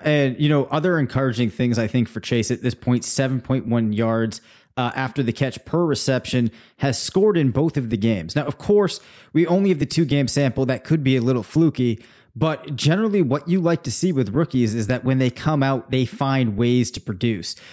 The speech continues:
So though the target load hasn't been as high as we, you know, might have hoped for, um, it's still encouraging to see that he's already making an impact.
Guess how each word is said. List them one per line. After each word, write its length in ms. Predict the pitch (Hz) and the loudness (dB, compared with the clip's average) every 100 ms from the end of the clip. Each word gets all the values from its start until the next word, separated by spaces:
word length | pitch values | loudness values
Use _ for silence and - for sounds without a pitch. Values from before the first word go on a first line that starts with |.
| - | -10
So 120 | - | -2
though 140 | 143 143 | 0 0
the 100 | 120 | -2
target 480 | - 175 185 170 - | -2 0 2 0 2
load 300 | 160 160 135 - - | 2 2 -2 -10 -8
hasn't 420 | - 139 135 143 | -4 -2 -2 -2
been 120 | 143 | -2
as 140 | 139 - | -2 -2
high 220 | 143 139 | 0 0
as 120 | 120 | 0
we, 260 | 131 127 110 - - | 0 0 0 -10 -10
you 80 | - | -2
know, 140 | 143 127 | 0 0
might 240 | 147 143 | 0 0
have 120 | 127 | -4
hoped 280 | - 156 - | 0 -2 -2
for, 400 | - 151 143 127 - _ _ | -2 2 2 0 -6 _ _
um, 640 | 143 135 127 120 113 113 - _ _ _ _ _ _ | 0 2 2 2 0 -2 -10 _ _ _ _ _ _
it's 220 | 170 160 | -2 -2
still 340 | - - 175 180 | -2 2 2 2
encouraging 640 | 151 - 151 147 123 127 | -2 -2 0 2 2 0
to 100 | 117 | 0
see 260 | 113 - 139 | -2 0 2
that 140 | 117 | 2
he's 200 | 92 127 104 | 0 0 0
already 680 | 131 135 127 117 120 123 110 | -2 0 0 0 0 -2 -2
making 500 | 113 117 120 117 117 | -2 0 0 0 0
an 120 | 110 | 0
impact. 600 | 101 113 117 139 135 - | -2 -4 0 0 -2 -4